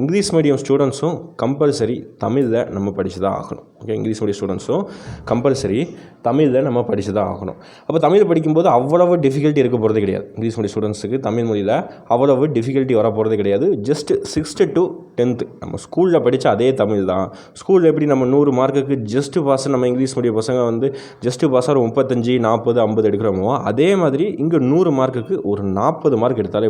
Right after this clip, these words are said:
போதும். இது அந்த அளவுக்கு டிஃபிகல்ட்டா ஃபீல் பண்ணணும்.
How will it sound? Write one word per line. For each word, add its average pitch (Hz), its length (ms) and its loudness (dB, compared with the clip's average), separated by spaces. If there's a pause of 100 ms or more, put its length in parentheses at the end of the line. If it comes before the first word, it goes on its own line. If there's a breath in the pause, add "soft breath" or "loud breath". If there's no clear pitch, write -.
போதும். 107 240 -2 (360 loud breath)
இது 113 80 0 (100)
அந்த 151 220 2
அளவுக்கு 143 380 2
டிஃபிகல்ட்டா 127 680 -2
ஃபீல் 120 220 -2
பண்ணணும். 98 380 -2